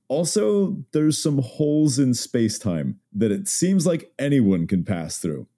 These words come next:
Maybe not just planeswalkers, but that has been left as a cliffhanger too. So we don't really know where this is going. Uh, I'm not sure if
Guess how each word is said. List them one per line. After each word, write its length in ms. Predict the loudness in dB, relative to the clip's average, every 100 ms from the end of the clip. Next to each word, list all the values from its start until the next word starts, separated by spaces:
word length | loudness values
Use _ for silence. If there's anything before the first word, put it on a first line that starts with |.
| -8
Maybe 380 | -2 0 0 0
not 180 | 0 -2
just 180 | -4
planeswalkers, 720 | -2 0 2 0 2 0 0 -4 _ _
but 200 | -4 -2
that 220 | -2 0
has 140 | 0
been 200 | 2 2
left 260 | 2 0 -6 -4
as 120 | -4
a 60 |
cliffhanger 560 | -2 -2 -2 -2 -4 -6
too. 360 | -6 -6 -6 -14 _
So 680 | -10 -4 0 2 2 4 2 0 -8 -8
we 300 | -2 0 2
don't 200 | 2 2
really 180 | 2 2
know 120 | 4
where 200 | 4 4
this 120 | 2 0
is 120 | 0
going. 380 | 0 0 -2 -6 -14 -20 -6
Uh, 160 | -4 -4
I'm 160 | -2 0
not 220 | 0 -4
sure 260 | -4 0 0
if 260 | -2 -10